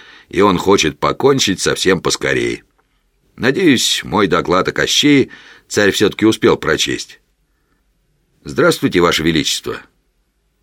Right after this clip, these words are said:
«Здравствуй, сыскной воевода». «Вызывали?» «Да уж вызывал». Царь говорил ровно и неторопливо. «Что ж такое творится в отделении твоем?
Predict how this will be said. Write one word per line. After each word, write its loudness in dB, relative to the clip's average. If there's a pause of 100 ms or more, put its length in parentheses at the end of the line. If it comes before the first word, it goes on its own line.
(160)
«Здравствуй, -2 (100)
сыскной -2
воевода». 2 (840)
«Вызывали?» 2 (1040)
«Да -4
уж 0
вызывал». 0 (920)
Царь 2
говорил 0
ровно 2
и -6
неторопливо. -2 (1120)
«Что -4
ж -4
такое 2
творится -4
в -6
отделении -2
твоем? -6